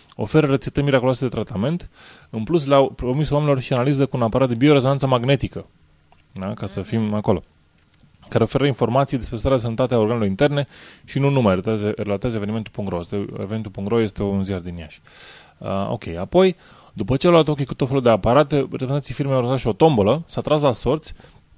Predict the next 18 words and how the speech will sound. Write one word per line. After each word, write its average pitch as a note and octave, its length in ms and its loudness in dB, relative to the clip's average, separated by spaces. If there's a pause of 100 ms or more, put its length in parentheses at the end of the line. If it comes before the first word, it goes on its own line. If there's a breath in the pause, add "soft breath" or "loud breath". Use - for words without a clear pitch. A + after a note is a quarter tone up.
(420)
iar C3 180 2
zece C#3+ 120 -2
dintre D3+ 220 0
participanți B2 400 0
au C#3 60 -2
fost C#3+ 280 -4
desemnați C3 400 -4
câștigătorii C3+ 540 0
al B2 120 4
premiului C#3 320 -2
cel A2+ 160 -4
mare B2+ 200 2
de B2 60 2
cincizeci C3+ 360 0
de B2+ 80 -2
milioane B2+ 280 2
de B2+ 80 2
lei. A#2+ 220 2